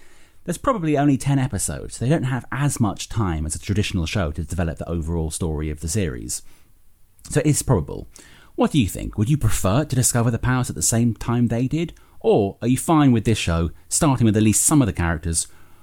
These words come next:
already having their powers?" It's a great question there, Denise, and I th-, we kind of covered this earlier,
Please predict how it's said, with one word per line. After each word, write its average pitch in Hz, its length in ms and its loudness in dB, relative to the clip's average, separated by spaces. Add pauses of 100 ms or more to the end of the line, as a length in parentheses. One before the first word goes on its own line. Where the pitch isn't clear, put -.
(160)
already 80 320 4
having 78 280 2
their 73 140 2
powers?" 67 520 -2 (400)
It's - 120 -12
a - 40 -10
great 131 240 2
question 101 280 2
there, 92 100 4
Denise, 101 320 4
and 104 100 2
I 127 60 6
th-, - 160 -6
we 190 100 6
kind 220 380 0
of 160 100 -2
covered 135 220 -2
this 110 140 -6
earlier, 80 440 -2